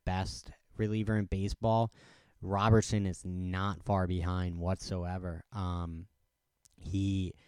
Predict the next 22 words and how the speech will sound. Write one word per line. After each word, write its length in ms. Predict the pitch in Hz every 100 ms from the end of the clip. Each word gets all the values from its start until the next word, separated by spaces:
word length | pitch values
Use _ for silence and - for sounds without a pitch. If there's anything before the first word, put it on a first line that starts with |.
| _
in 80 | 104
eleven 460 | 101 98 107 120 117
games 320 | 107 110 113
this 220 | 120 -
year, 280 | 127 127 131
he's 260 | 117 98 -
gone 380 | 98 98 95
eleven 720 | 87 87 95 98 101 107 104 101
and 180 | 107 95
a 40 |
third 480 | - - 104 107 98
innings. 560 | 113 117 143 160 160 - _ _ _ -
He 140 | -
has 180 | 107 - -
five 340 | - 98 113 113
for 140 | 113
five 500 | 107 - 98 104 107
in 240 | 98 95 95
save 360 | - 110 120
opportunities. 1080 | 120 117 123 - 117 117 117 120 127 127 - -
He 220 | - 104
has 340 | 92 82 -